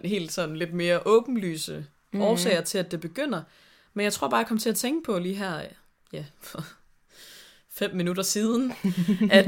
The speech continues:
Speaker 1: øh, <laughs> at det sagtens kunne være det.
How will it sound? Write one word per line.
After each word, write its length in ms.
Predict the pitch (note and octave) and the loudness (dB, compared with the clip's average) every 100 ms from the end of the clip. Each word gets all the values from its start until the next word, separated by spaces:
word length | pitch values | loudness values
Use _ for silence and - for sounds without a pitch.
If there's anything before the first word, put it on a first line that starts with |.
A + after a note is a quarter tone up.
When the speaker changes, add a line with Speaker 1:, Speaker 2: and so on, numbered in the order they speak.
| G#3+ | 10
Speaker 1:
øh, 280 | F#3+ F3+ A3 - G#3 A3 - A3 | 10 8 6 4 4 4 2 0
<laughs> 680 | G3+ F#3+ - - F#3 - - | -2 -4 -2 2 0 0 -2
at 60 | F#3+ - | -4 0
det 180 | G#3+ G#3 - | -2 -2 -4
sagtens 340 | - B3+ A3+ | -4 -2 -2
kunne 180 | - F3 | -2 0
være 160 | F#3 F3 | 0 0
det. 140 | A3 | -2